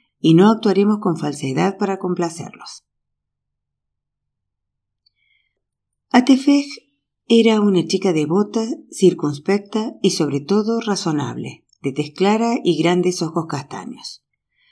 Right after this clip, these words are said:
Su madre, que llevaba un hijab completo incluso delante de Chirin y de mí,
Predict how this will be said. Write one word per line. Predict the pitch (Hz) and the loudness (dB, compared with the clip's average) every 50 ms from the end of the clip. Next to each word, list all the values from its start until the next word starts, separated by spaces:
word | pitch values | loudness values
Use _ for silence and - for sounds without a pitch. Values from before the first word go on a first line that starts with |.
| _ _ _ | _ _ _
Su | - - 151 | -4 0 4
madre, | 156 165 175 170 180 | 6 6 8 8 6
que | 175 175 160 | 6 4 2
llevaba | 147 151 151 170 170 170 170 | 2 2 0 0 0 0 -2
un | 165 165 | -2 -4
hijab | - 151 147 147 160 175 170 - | -4 -4 -2 -2 -2 -2 -2 -4
completo | - 151 139 135 135 143 165 180 180 - 185 175 | -4 -4 -4 -4 -4 -2 -2 -2 0 0 0 0
incluso | 170 160 147 143 143 151 170 180 175 180 - 180 175 180 - - | 0 -2 -4 -6 -6 -2 -2 -2 -2 -2 -2 -2 -2 -2 -4 -4
delante | - 151 151 139 147 156 165 165 160 | -4 -2 -2 -2 -2 -2 -2 -2 -2
de | 147 135 127 | -2 -2 -4
Chirin | 135 - 165 170 170 160 170 165 165 175 - - | -2 -2 0 0 2 0 0 -2 -4 -6 -4 -4
y | 147 135 | -4 -4
de | 127 131 127 | -2 -4 -2
mí, | 143 175 214 277 - - | 0 0 0 -2 -4 -8